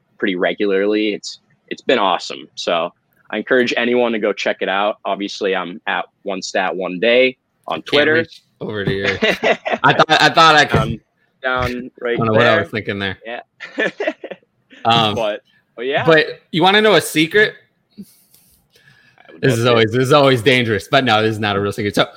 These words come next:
Speaker 2: I, um, so when I retweet your stuff, I have to mute it. I have to mute it because I get bombarded with player names from the retweet, and I have
Speaker 1: <laughs>
Speaker 2: no idea what,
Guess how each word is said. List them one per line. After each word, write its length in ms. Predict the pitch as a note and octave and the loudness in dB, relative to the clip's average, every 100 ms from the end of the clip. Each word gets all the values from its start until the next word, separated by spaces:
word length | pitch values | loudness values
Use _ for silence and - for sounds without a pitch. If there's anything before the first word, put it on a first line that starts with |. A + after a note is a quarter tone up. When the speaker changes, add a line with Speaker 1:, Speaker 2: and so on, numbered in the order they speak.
| - - - _ - | -20 -20 -20 _ 2
Speaker 2:
I, 340 | C#3 D#3 E3 | 4 6 6
um, 420 | D#3 C#3+ C3+ A#2 _ - | 4 4 0 -4 _ -10
so 120 | - | -2
when 100 | F#3 | 2
I 80 | G3 | 4
retweet 340 | G3+ G#3+ A3 | 2 2 0
your 80 | D3+ | 0
stuff, 400 | - D#3+ G#2 - _ _ - D3 - | 0 2 2 0 _ _ -10 -10 -6
I 60 | D3 | -2
have 180 | A3 - | 0 0
to 80 | |
mute 200 | C3+ C3+ | -2 -2
it. 200 | B2 - _ _ - - - _ _ _ | -4 -8 _ _ -18 -18 -18 _ _ _
I 60 | C3 | -2
have 220 | G3 G3+ | 0 0
to 80 | F3 | -2
mute 240 | D3 E3+ | -2 2
it 120 | D#3 B2 | 0 0
because 580 | B2 - A#3+ - - - _ - - - - | -6 0 2 0 -8 -14 _ -20 -20 -10 -2
I 120 | E3 | 2
get 240 | G#3 G3+ | 2 2
bombarded 720 | E3+ D3+ C3 E3+ G#3 E3+ F#2+ F2 _ _ | 0 -2 2 4 4 4 0 -4 _ _
with 220 | D3 C#3+ | -2 0
player 240 | - C4+ | -2 -4
names 340 | D3 - - - _ _ _ - D3 - | -4 -8 -14 -18 _ _ _ -16 -16 -2
from 160 | A3 D#3 | 0 2
the 60 | |
retweet, 380 | C#3+ A#3+ - B2 | 2 2 0 0
and 120 | D#3 | 0
I 40 | F3 | 0
have 180 | G3+ | 0
Speaker 1:
<laughs> 20 | E3 | -2
Speaker 2:
no 520 | E3+ E3 G3 G3+ F#3+ D#3+ | -2 -2 -2 -4 -6 -10
idea 800 | D#3+ C3 D#3 F3 G3 C#3 A#2 A#2 _ - - B2 | -10 -10 -8 -4 -4 -4 -10 -14 _ -20 -16 -8
what, 280 | E3 F#3+ - | -4 -4 -6